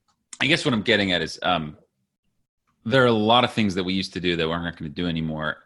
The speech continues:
or at least for a while. And, and we're struggling with that at the Human Rights Foundation, 'cause look, we do live events, we bring people together, and that, that may not be able to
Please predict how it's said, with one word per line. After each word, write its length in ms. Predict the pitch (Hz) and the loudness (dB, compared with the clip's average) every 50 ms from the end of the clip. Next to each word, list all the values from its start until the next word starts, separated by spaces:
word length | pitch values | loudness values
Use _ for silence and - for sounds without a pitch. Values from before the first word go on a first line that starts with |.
| _ _ | _ _
or 160 | - 92 92 85 | -6 -4 -4 -2
at 60 | 85 | -2
least 220 | 90 90 - - | -4 -6 -8 -10
for 140 | - 95 87 | -8 -6 -4
a 60 | 78 | -4
while. 520 | 73 78 80 80 73 64 53 50 - _ - - | -2 -2 -2 -2 -2 -4 -8 -10 -12 _ -6 -4
And, 180 | 95 98 - | -4 -4 -2
and 180 | 101 107 98 95 | -2 -2 -2 2
we're 140 | 113 147 143 | 2 2 2
struggling 380 | - - 127 117 107 110 101 | 2 2 0 2 2 2 0
with 100 | 95 92 | 0 0
that 120 | 92 92 90 | 0 0 -2
at 60 | 82 | -2
the 60 | 92 90 | -4 -4
Human 140 | 90 92 | -2 0
Rights 180 | 104 110 107 - | 0 0 0 -2
Foundation, 400 | - 95 87 90 87 - - 82 | -4 -4 -4 -4 -4 -4 -10 -14
'cause 160 | - 87 98 | -14 -8 -4
look, 180 | 139 135 - - | -4 -4 -4 -6
we 100 | 92 101 | -10 -8
do 160 | 104 98 95 | -6 -4 -4
live 260 | 90 85 82 90 92 90 | -2 -2 -2 -2 -2 -4
events, 300 | 82 107 113 110 - - | -6 -6 -6 -8 -8 -10
we 80 | 90 | -12
bring 180 | 78 95 87 87 | -8 -8 -8 -8
people 240 | - 90 - 92 87 | -8 -10 -10 -10 -12
together, 460 | 92 87 78 76 - - - 85 85 | -12 -10 -10 -10 -8 -10 -10 -10 -10
and 100 | - 85 | -8 -6
that, 140 | 90 92 - | -6 -6 -6
that 120 | - 110 117 | -6 -6 -6
may 80 | 104 | -6
not 180 | 104 110 107 - | -6 -6 -8 -8
be 80 | - - | -10 -12
able 160 | 101 - | -12 -12
to 60 | 98 | -14